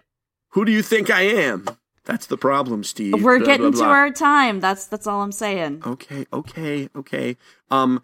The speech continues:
Speaker 1: they announced a Street Fighter thirtieth anniversary collection that's gonna include
Speaker 2: Okay.
Speaker 1: the first twelve games in the series.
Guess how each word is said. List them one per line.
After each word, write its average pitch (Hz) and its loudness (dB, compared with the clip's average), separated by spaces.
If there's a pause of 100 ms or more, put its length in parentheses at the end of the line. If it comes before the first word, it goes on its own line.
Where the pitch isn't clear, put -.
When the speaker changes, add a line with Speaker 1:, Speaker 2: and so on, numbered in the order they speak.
(200)
Speaker 1:
they 131 2
announced 131 0
a 147 -4
Street 131 -2
Fighter 120 0
thirtieth 117 0
anniversary 110 -2
collection 135 0
that's 110 -4
gonna 113 -2
include 110 -2
Speaker 2:
Okay. 139 -6
Speaker 1:
the 131 -8
first 131 -2
twelve 117 0
games 117 0
in 117 0
the 107 -4
series. 120 -4